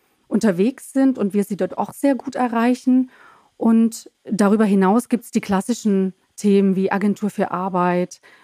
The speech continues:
wo wir uns präsentieren, Ausbildungsbörsen, Land auf, Land ab.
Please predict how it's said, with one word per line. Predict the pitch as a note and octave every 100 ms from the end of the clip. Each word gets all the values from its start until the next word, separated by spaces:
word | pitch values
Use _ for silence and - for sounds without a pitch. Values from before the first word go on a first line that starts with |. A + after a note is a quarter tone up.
| -
wo | F#3 F#3
wir | G3
uns | - F#3+ - - _
präsentieren, | - F#3+ F#3+ F#3+ - F#3 F3+ F3+ F#3 F3+ -
Ausbildungsbörsen, | - A3 - G#3+ G3+ G3 G3 - F#3+ F#3 F#3 - F#3
Land | F3+ F#3 -
auf, | F#3+ F#3+
Land | F#3+ F3+ -
ab. | F#3 -